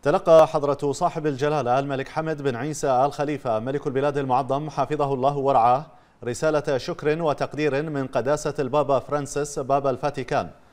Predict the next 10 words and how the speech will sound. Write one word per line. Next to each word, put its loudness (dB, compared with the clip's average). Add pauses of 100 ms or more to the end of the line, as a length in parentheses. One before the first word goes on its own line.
(260)
أعرب 2
فيها 0
عن 2
خالص -2
تحياته -4
لجلالته -2 (360)
وأطيب 0
تمنياته -2
لشعب 0
البحرين. -2